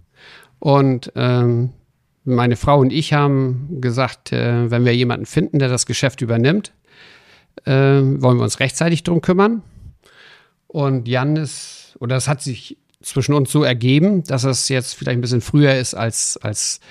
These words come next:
es hätte sein sollen. Aber bevor Jan sagt, hier fünf Jahre warte ich nicht, dann suche ich mir was anderes,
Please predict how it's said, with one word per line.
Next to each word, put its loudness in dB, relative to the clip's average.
es -2
hätte 0
sein 0
sollen. 2
Aber -2
bevor -2
Jan -2
sagt, -6
hier -4
fünf -2
Jahre 0
warte 0
ich -8
nicht, -2
dann 0
suche 2
ich 2
mir 2
was -2
anderes, 0